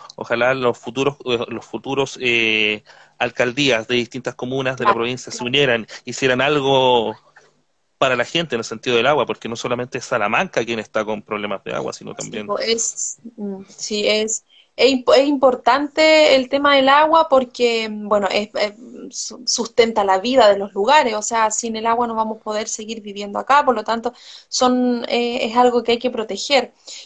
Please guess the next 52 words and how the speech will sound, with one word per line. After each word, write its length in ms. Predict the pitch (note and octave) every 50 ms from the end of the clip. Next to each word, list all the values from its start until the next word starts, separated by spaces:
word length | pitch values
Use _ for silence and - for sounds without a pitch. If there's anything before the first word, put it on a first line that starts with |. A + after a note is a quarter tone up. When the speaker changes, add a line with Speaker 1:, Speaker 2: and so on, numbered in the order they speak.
| - _
Speaker 2:
Y 140 | - A3 A3
por 160 | A3 G#3 G#3
otro 260 | A3+ A#3+ B3 D4 D4+
lado, 520 | C#4+ C#4+ C#4 C#4 C#4+ C#4+ D#4 E4 E4 - -
hay 220 | - - A#3+ B3+ B3
que, 380 | - - C4 B3 A#3+ A#3+ A#3+ A3+
mm, 500 | A3+ A3 G#3+ G#3+ G#3+ G#3 G#3 G#3 G3+ G3+ _
comprender 760 | - A3 A3 G#3 G3+ - G3+ G3 G3 G3 F#3+ C4+ E4 F4+ F4 -
también, 680 | - G#3 G#3 G3+ F#3+ G3 G3 G3 G3+ A3+ B3+ C4 B3 _
que 140 | - G#3+ G3+
yo 120 | F#3+ A3 G#3+
al 100 | G#3+ G#3+
menos 200 | A3 A3 A3+ A3
lo 120 | G#3+ G#3
pienso 260 | - A3 A3 A3+ - A3+
así, 180 | - - A#3
que 80 | - A#3
estamos 420 | - - - C4 D4 D#4 E4 D#4+
dentro 300 | D4 D4 D4 - D4+ D4+
de 60 | C4+
una, 600 | C#4 C4+ C#4 C4+ C4+ C4 C4 B3+ B3 B3 A#3+ A3+ _ - - - - - - - _ _ _ -
de 100 | G#3 A#3+
una 260 | C4 C4+ C4+ C4+ C4
sociedad 440 | - - B3 A#3+ - A#3+ A3+ A#3+ B3
de 100 | C4 C4
mercado, 480 | A#3+ A3 G#3+ A3+ - C4+ C4 A#3 -
se 120 | - - A3+
me 100 | G#3 G#3
fue 160 | - B3 A3+
la 120 | - A3
luz, 160 | A#3 A#3 A3+ - - - - -
<laughs> 220 | - - - -
estamos 340 | A3+ A3+ - C4+ C4+ C4+ C4
dentro 260 | B3 B3+ B3+ C4+ C4+
de 80 | C4 C4
una 120 | C4 C4+
Speaker 1:
<laughs> 20 | -
Speaker 2:
sociedad 400 | - C4 B3 - C4 B3+ C4 C4+
de 80 | B3+ B3
mercado 520 | A#3 - _ - B3 B3 B3+ C4 C#4+ D#4 D4+
que 240 | - - A#3+ - A3+
el 120 | A3+ A#3+
agua 260 | A#3+ C4 C#4 C#4+ D4 C#4+
también 440 | C4 A#3+ A3+ G#3+ G#3+ B3+ C#4 D#4
es 160 | E4+ E4 - E4
un 120 | D#4 C#4+
bien 180 | C#4+ D#4 D#4 D4+
productivo, 640 | - D4+ C#4+ C4 A#3 A#3 _ - D#4+ E4+ E4 A#3+
en 60 | G#3+ G#3+
el 120 | A3 A3
sentido 420 | - B3 A3 G#3+ A3+ C4 C4+ C4
que 240 | C4 B3+ A#3 A3 -